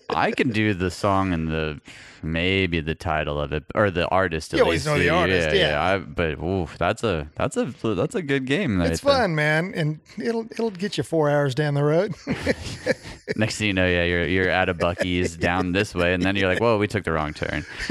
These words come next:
Speaker 1: So you're, so R C A to, then what was, uh, so R C A, and you started the, what was the name of
Speaker 2: Monument?
Speaker 1: Monument.
Speaker 2: Yeah,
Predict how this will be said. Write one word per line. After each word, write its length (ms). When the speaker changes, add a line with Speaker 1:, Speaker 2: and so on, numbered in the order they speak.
Speaker 1:
So 160
you're, 560
so 260
R 200
C 260
A 280
to, 540
then 180
what 140
was, 320
uh, 220
so 240
R 180
C 260
A, 380
and 160
you 100
started 420
the, 220
what 140
was 200
the 160
name 220
of 60
Speaker 2:
Monument? 300
Speaker 1:
Monument. 680
Speaker 2:
Yeah, 380